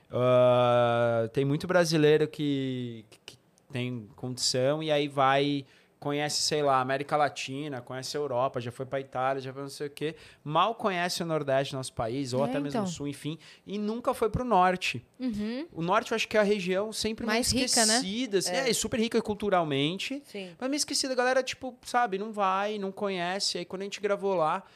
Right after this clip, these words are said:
Speaker 1: a gente tentou tomar muito cuidado pra não estereotipar.
Speaker 2: Sim.
Speaker 1: E, ao mesmo tempo, também mostrar além só das coisas muito turísticas do, "Ah, vou só comer açaí."
Speaker 3: Uhum.
Speaker 1: Não, a gente quis mostrar muita coisa lá pra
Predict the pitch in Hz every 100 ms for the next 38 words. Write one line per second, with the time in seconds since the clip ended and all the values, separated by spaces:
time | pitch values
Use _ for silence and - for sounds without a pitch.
0 | - - - 151 180 - 196 202 196 190
1 | 190 - 185 202 208 - - 160 147 139
2 | 139 139 - _ - 147 170 208 202 185
3 | - - 127 151 - _ - 240 220 254
4 | - - 147 156 180 175 175 196 196 196
5 | 190 196 180 196 196 185 190 190 - -
6 | 165 175 196 - _ _ - 175 175 180
7 | 220 214 196 180 175 - 160 156 156 160
8 | - 139 135 139 143 127 139 127 117 110
9 | 151 147 135 135 151 156 147 - 131 101
10 | - 185 208 196 180 - 190 202 196 196
11 | 180 202 226 - 185 180 170 147 160 -
12 | 175 170 165 170 170